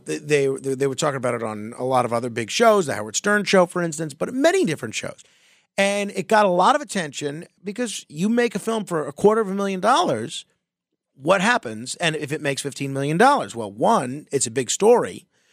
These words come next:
but two, you can bet that means there's going to be a Terrifier three. Oh, and by the way, it was mostly crowdfunded. It was just fans of this Terrifier franchise that, w-, you know, gave a couple of bucks, you know, through, I don't know what they used,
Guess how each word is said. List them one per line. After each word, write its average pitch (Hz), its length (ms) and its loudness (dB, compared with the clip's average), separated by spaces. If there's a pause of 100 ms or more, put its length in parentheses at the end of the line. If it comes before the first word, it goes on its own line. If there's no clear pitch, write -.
(220)
but 165 200 0
two, 190 600 0
you 175 260 4
can 156 300 -2
bet 156 560 0 (720)
that 165 200 0
means 160 300 -8
there's 139 240 -4
going 131 280 -4
to 151 140 -8
be 120 300 -10
a 127 200 -8
Terrifier 107 800 -6
three. 214 280 0 (240)
Oh, 262 260 6
and 196 160 -4
by 226 100 4
the 233 80 0
way, 180 120 0
it 139 100 -12
was 156 160 -6
mostly 185 420 -2
crowdfunded. 190 1080 -2 (440)
It 196 140 4
was 185 160 2
just 196 240 2
fans 160 720 -2
of 160 240 -4
this 151 160 -2
Terrifier 156 720 0
franchise 110 800 -8 (320)
that, 156 440 0
w-, 151 360 -8
you 165 120 -2
know, 139 100 -4
gave 147 380 0
a 147 60 -8
couple 156 300 -4
of 147 120 -4
bucks, 120 480 -4
you 180 100 -4
know, 127 160 -4
through, 135 540 -6
I 143 60 -4
don't 139 100 -6
know 135 80 -4
what 127 200 -6
they 123 80 -2
used, 123 460 -4